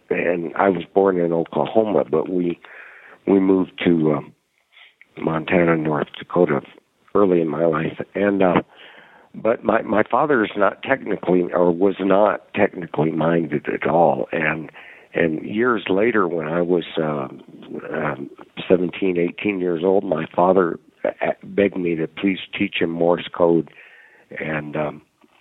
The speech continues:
and about ham radio and how to design antennas.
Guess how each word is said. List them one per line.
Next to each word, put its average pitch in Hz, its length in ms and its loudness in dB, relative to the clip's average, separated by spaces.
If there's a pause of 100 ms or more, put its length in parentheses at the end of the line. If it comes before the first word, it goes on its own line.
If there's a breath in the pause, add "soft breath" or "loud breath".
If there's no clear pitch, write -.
(120)
and 87 240 0
about 87 320 0
ham 92 320 0
radio 90 540 2
and 85 80 -4
how 82 180 0
to 90 220 -2
design 85 500 -2
antennas. 82 540 -4